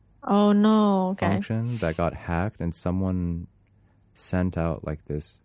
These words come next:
Speaker 2: vile, <laughs> like, racist message through that
Speaker 1: Oh, no.
Speaker 2: system. And that message, like, got on, uh, obviously everyone's phone.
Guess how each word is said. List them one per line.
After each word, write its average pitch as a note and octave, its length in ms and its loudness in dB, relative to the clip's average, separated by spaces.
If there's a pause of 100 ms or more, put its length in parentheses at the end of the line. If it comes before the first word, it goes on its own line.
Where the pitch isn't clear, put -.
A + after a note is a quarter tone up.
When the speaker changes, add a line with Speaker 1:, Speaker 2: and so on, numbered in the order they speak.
(2000)
Speaker 2:
vile, E2 840 0 (220)
<laughs> - 260 -16
like, A#2 160 2
racist E2 680 0
message E2 680 -4 (180)
through F2 200 -2
that D2+ 260 -6
Speaker 1:
Oh, - 60 -2
no. F#3 80 2
Speaker 2:
system. F3 480 -2 (960)
And D#2 200 -4
that C#2+ 140 -2
message, D#2 340 -4
like, D2+ 200 -6
got C#2+ 220 -4
on, D2+ 240 -6
uh, - 440 -10 (1300)
obviously C#2+ 680 -6
everyone's C#2+ 380 -8
phone. D2+ 640 -6